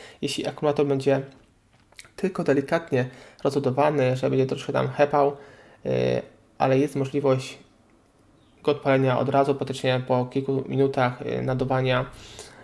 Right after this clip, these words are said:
e, to spokojnie sobie poradzi na danej kresce. Jeśli będzie całkowicie rozładowany, to będzie bardzo ciężko, praktycznie jest to niemożliwe, e, przy jednej kresce nadowania tego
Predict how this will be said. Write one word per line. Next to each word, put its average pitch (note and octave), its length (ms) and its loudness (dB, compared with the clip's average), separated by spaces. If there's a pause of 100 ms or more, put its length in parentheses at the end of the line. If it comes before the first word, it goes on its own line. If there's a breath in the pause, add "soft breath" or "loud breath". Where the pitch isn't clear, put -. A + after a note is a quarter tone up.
(180 loud breath)
e, B2+ 240 2
to D4 520 0
spokojnie - 380 -2
sobie D3 180 2
poradzi C3+ 340 0
na B2+ 140 2
danej C3 280 2
kresce. B2 440 -2 (160)
Jeśli - 240 -2
będzie D#3 120 -2
całkowicie D3+ 320 -6
rozładowany, C#3 480 2
to B2+ 100 -4
będzie B2 140 -4
bardzo C3 280 -2
ciężko, B2+ 360 -4
praktycznie B2+ 360 -4
jest B2+ 160 -2
to C3 60 -4
niemożliwe, C3 480 0 (1700 loud breath)
e, B2 160 -4
przy - 140 -2
jednej C#3+ 140 2
kresce C3 520 -2
nadowania B2+ 460 0
tego B2 360 -2